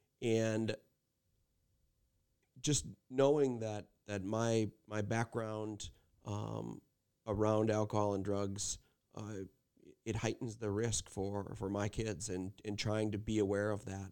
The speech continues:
I, I remember, uh, growing up with, uh,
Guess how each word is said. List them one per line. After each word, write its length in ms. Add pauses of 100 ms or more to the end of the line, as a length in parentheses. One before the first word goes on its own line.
I, 120 (100)
I 60
remember, 760 (500)
uh, 300 (320)
growing 380
up 180
with, 560 (640)
uh, 480